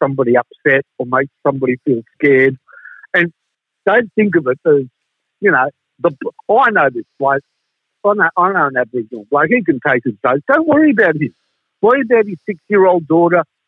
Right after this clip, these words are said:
or his sixty-year-old mum or his, his anxiety-filled cousin or whatever.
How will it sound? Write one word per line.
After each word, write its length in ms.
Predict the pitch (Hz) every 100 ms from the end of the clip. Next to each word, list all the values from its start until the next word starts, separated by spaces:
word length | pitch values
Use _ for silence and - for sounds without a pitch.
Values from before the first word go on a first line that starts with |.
| -
or 160 | 147
his 140 | 139 135 -
sixty-year-old 800 | 190 - 180 170 165 156 147 147
mum 400 | 147 147 156 156 _ _ _ _ _
or 260 | - 143 139
his, 240 | 131 131 120 _ _ _ _ _ 247 254 196 -
his 220 | 160 143
anxiety-filled 1160 | 151 139 131 160 160 160 156 143 - 160 151 131 _ -
cousin 400 | 160 156 147 156
or 120 | 151 127
whatever. 440 | 135 151 151